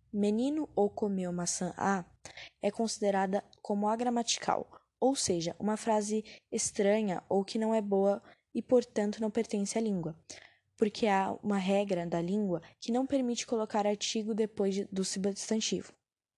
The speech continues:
Em certa medida, a competência linguística pode ser vista como derivada da gramática da língua internalizada pelo falante. Esse conceito foi proposto por uma abordagem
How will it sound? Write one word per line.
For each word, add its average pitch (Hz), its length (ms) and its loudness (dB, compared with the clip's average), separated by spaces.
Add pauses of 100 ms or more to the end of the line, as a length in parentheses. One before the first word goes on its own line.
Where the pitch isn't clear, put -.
(680)
Em 214 120 0
certa 294 360 -2
medida, 175 600 0
a 185 80 -6
competência 233 640 -4
linguística 175 580 -2
pode 190 340 -2
ser 190 260 -4 (320)
vista 196 260 -6
como 202 240 -6
derivada 185 500 -4
da 180 140 0
gramática 180 600 -4
da 185 160 -2
língua 269 280 -2
internalizada 202 800 -2
pelo 190 220 -6
falante. - 600 -4 (1300)
Esse 262 220 -4
conceito 196 540 -8
foi 208 160 -4
proposto 202 480 -6
por 208 160 -8
uma 202 160 -4
abordagem 190 580 -2